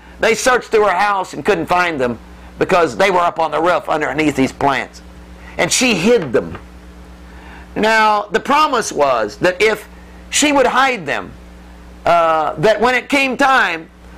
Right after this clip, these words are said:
uh, for Israel to conquer this city, that she would be spared and her whole family.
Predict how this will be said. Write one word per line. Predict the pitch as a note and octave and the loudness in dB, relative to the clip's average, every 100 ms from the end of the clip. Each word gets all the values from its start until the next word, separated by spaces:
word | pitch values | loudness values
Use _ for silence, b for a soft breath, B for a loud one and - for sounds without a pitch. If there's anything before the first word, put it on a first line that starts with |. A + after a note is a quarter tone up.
| B - | B -4
uh, | F3 F3+ E3+ | 0 2 0
for | D#3+ G#3 G3+ | 0 0 2
Israel | A#3 C#4+ B3+ A#3+ G#3 | 2 0 2 2 2
to | G#3+ | -2
conquer | A3 C4+ C#4+ C4+ | 0 0 0 0
this | C4+ B3+ | 0 0
city, | - B3 F#3 D3 C#3+ - B B B - | 0 0 0 -2 -6 -20 B B B -4
that | E3+ G3+ | 0 0
she | - C#4 D4+ | 0 0 2
would | D4 | 0
be | A#3+ A#3+ | 0 -2
spared | - - B3+ G3 F#3+ | -2 0 2 2 0
and | G#3 A3 | -2 -2
her | G#3+ | -2
whole | G#3+ G#3+ | -2 -2
family. | G#3+ G#3 E3+ G2 | 0 -2 -2 -8